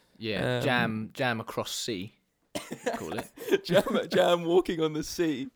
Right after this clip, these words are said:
Speaker 1: <laughs> Jam
Speaker 2: like, like we didn't
Speaker 1: Just
Speaker 2: know
Speaker 1: like
Speaker 2: Jesus did.
Speaker 1: Jesus.
Speaker 2: Yeah. <laughs> Oh, um,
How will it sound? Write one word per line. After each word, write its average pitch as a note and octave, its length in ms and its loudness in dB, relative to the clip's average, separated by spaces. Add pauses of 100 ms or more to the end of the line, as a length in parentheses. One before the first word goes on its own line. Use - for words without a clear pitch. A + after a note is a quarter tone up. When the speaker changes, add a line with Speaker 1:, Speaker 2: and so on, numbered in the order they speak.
Speaker 1:
<laughs> - 120 -20
Jam D#3+ 160 4
Speaker 2:
like, - 240 -2
like D3+ 200 4
we D#3 140 2
didn't D3+ 180 -4
Speaker 1:
Just D3 240 6
Speaker 2:
know E3 60 4
Speaker 1:
like D#3+ 100 4 (100)
Speaker 2:
Jesus C#3+ 140 2
did. C3+ 80 -2
Speaker 1:
Jesus. - 360 -6
Speaker 2:
Yeah. D#3 280 6
<laughs> - 60 -14 (2000)
Oh, G3+ 300 8
um, E3 380 2